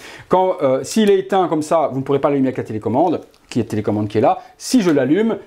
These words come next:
Thibaut, avec la télécommande, peut l'allumer. Il y a trois types d'allumage. Le premier est fixe, le deuxième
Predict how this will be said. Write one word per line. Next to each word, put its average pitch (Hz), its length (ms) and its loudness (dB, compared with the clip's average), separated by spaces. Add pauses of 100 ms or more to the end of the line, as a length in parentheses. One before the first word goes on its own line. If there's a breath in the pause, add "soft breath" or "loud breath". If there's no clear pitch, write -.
(120 loud breath)
Thibaut, 156 500 0
avec 131 160 -4
la 123 80 -6
télécommande, 160 500 -2
peut 220 120 2
l'allumer. 151 400 -2 (380 loud breath)
Il - 60 -2
y - 20 4
a 233 60 2
trois 254 220 0
types 247 340 -2 (120)
d'allumage. 151 500 0 (120)
Le 180 140 2
premier 190 320 0
est 131 60 0
fixe, 277 400 -4 (160)
le 156 200 4
deuxième 196 560 0